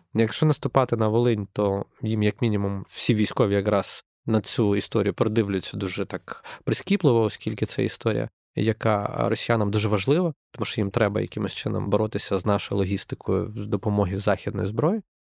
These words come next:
яка йде в нас через західний кордон. І тому там, наприклад, перерізати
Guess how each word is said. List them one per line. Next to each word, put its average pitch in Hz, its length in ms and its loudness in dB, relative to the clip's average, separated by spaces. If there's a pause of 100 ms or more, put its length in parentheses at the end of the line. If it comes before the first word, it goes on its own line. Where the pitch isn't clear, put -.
(140)
яка 98 300 2
йде 98 280 0
в 101 80 -4
нас 101 280 -4
через 101 240 -2
західний 104 380 -2
кордон. 131 420 -2 (500)
І 110 140 2
тому 113 360 2
там, 95 180 0
наприклад, - 580 -4
перерізати 101 600 0